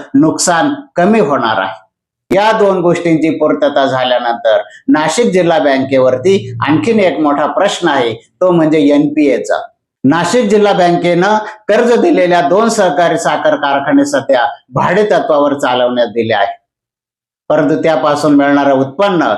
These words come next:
आणि त्या कारखान्यांच्या कर्जापोटी नाशिक जिल्हा बँकेवर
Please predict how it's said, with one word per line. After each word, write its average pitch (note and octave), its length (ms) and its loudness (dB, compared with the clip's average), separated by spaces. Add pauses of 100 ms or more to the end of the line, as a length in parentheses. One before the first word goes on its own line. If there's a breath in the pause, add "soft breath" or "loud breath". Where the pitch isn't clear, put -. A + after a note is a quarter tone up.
(220 loud breath)
आणि D3+ 280 0
त्या D#3+ 100 0
कारखान्यांच्या D3 800 0
कर्जापोटी D3 1000 -2 (320 loud breath)
नाशिक C#3+ 520 0
जिल्हा E3 260 2
बँकेवर C#3 640 2